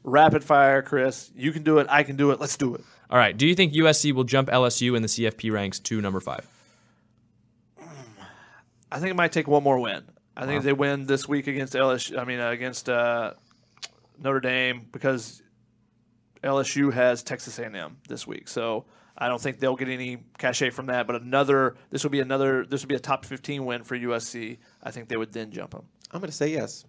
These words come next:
Speaker 2: I'm gonna say, I'm gonna say yes as well. I think that with no, L S U not having a ranked win this week, U S C having another ranked win, or the, I guess really their first ranked win, I think they move up. Uh,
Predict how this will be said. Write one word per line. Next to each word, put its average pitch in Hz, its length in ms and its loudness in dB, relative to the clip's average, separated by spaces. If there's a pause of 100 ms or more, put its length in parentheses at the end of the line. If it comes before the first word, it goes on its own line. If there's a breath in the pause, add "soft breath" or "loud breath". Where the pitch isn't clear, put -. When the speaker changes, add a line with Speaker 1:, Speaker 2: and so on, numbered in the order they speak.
(260)
Speaker 2:
I'm 127 80 -2
gonna 143 80 0
say, 139 160 2
I'm 139 140 0
gonna 180 80 2
say 180 160 4
yes 131 180 4
as 110 120 -4
well. 107 200 4
I 107 60 2
think 110 240 -4
that 101 260 0 (600)
with 117 580 -4
no, 127 180 0
L 123 360 2
S 120 120 0
U 127 60 0
not 120 140 2
having 113 160 0
a 110 60 -2
ranked 110 260 -2
win 113 120 -2
this 110 120 -4
week, 107 160 -4
U 107 80 0
S 107 100 -2
C 98 320 -4 (160)
having 104 200 -4
another 95 220 -4
ranked 92 280 -8
win, 90 360 -6
or 95 160 -8
the, 90 100 -8
I 104 60 -4
guess 101 260 -6
really 101 240 -6
their 90 100 -6
first 107 320 -4
ranked 101 380 -6
win, 92 320 -6 (380 soft breath)
I 113 100 0
think 113 140 0
they 104 80 -2
move 92 180 -4
up. 90 180 -4
Uh, 110 640 6